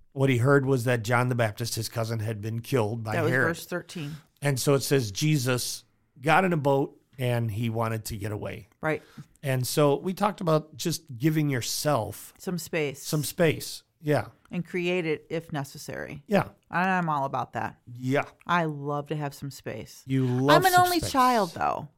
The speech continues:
Speaker 2: you know, so if I don't have some space to myself, I start getting really, like, I can't, like, I just can't. Like, I need to go.
Speaker 1: Well, and it's
Speaker 2: Like,
Speaker 1: easier for some people
Speaker 2: I'm
Speaker 1: than
Speaker 2: out.
Speaker 1: others.
Speaker 2: Check me back in about three hours. Like, I have to.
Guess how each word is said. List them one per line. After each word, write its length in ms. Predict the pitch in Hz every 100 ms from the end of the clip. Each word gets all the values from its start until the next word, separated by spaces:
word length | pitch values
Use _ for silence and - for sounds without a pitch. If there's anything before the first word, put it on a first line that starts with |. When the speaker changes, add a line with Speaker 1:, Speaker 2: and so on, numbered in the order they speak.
| -
Speaker 2:
you 120 | 202
know, 200 | 190 190
so 420 | - 196 190 - -
if 180 | 202
I 180 | 208 226
don't 220 | 302 339 262
have 460 | 240 226 220 202 - -
some 180 | 196
space 480 | 175 - 170 175 202
to 120 | - 190
myself, 480 | 170 - 156 175 - - - -
I 60 |
start 240 | 208 294 277
getting 260 | 247 175
really, 360 | 160 175 185 165 _ -
like, 240 | 147 147 -
I 80 | 156
can't, 420 | 156 175 147 - _ -
like, 100 | 143
I 80 | 147
just 200 | 160 190
can't. 600 | - 151 185 180 - - _
Like, 140 | - -
I 140 | 160 165
need 320 | 165 160 160
to 100 | 180
go. 380 | 151 131 - - _ _ _
Speaker 1:
Well, 220 | 170 175
and 120 | 147
it's 120 | 190 170
Speaker 2:
Like, 100 | 175
Speaker 1:
easier 300 | 175 139 131
for 160 | -
some 240 | 117 - 131
people 120 | 170
Speaker 2:
I'm 180 | 185 220
Speaker 1:
than 100 | 190
Speaker 2:
out. 180 | 156 151
Speaker 1:
others. 240 | 90 - _ _ _ _ _ _
Speaker 2:
Check 240 | - 175 165
me 80 | 170
back 240 | 151 147
in 60 | 151
about 220 | 127 -
three 180 | 151 135
hours. 420 | 117 - - - - _ _ _ _ _ _ _ _
Like, 120 | 143 135
I 60 |
have 220 | 151 -
to. 100 | -